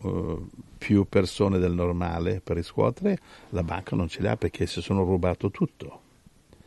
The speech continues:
Pochi anni fa, eh, vi ricordate, abbiamo parlato alla, alla radio che le, l'economia, le banche, l'economia,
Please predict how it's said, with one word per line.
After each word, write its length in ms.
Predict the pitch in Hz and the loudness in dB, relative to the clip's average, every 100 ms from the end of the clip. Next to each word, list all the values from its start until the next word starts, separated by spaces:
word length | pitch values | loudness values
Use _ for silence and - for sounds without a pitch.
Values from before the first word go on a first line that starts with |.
| - - - - - _ - - | -20 -20 -20 -20 -20 _ -20 0
Pochi 280 | 110 92 113 | 2 6 6
anni 200 | 107 107 | 8 6
fa, 420 | - 120 131 98 | 4 6 8 6
eh, 240 | 92 90 | 6 4
vi 60 | 90 | 2
ricordate, 360 | 90 98 98 113 | 4 4 6 6
abbiamo 180 | 92 | 4
parlato 400 | 82 92 98 95 | 2 2 2 2
alla, 360 | 87 87 87 92 - - - - | 0 -2 -4 -8 -16 -20 -20 -4
alla 220 | 113 95 | 2 4
radio 440 | 95 98 101 98 | 4 4 6 4
che 520 | - - 95 95 90 - _ - - | 4 4 4 6 2 -2 _ -20 -18
le, 360 | - 117 98 92 | -6 2 4 4
l'economia, 640 | 90 90 - 101 98 92 | 4 2 2 2 2 2
le 160 | 92 98 | 2 4
banche, 480 | 113 113 95 - 87 | 6 6 4 0 -2
l'economia, 640 | 85 95 92 101 98 92 | -2 -2 0 2 2 0